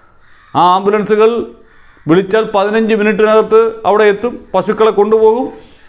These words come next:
അത്യാധുനിക ചികിത്സ നൽകും. ഗോരഖ്പൂരിലെ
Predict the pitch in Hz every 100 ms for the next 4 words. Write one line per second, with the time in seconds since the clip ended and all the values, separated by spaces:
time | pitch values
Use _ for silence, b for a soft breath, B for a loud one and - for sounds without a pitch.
0 | b b b b b 156 156 220 214 208
1 | 202 196 208 214 220 214 233 277 - b
2 | b b b b b - 143 151 220 -
3 | 208 208